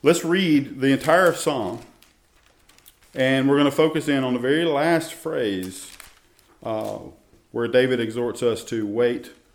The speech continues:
for the Lord. Read along with me, uh, in your Bibles.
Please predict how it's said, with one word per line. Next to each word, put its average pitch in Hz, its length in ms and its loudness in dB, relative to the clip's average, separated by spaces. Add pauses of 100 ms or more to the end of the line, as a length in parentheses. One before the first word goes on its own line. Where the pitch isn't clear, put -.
(200)
for 110 520 -2 (460)
the 113 80 -6
Lord. 98 360 -6 (920)
Read 135 160 -2
along 135 240 2
with 131 140 2
me, 120 280 -2 (560)
uh, 113 160 -6
in 113 80 -8
your 110 120 -6
Bibles. 104 460 -6